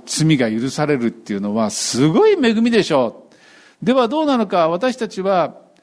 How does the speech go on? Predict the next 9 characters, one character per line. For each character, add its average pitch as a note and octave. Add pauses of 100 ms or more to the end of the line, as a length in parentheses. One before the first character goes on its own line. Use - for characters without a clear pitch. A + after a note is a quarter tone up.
(280)
立 D#3 (140)
法 B3
の A#3+
も G#3+
と A3
で G3
は D3
な E3+
く、 B2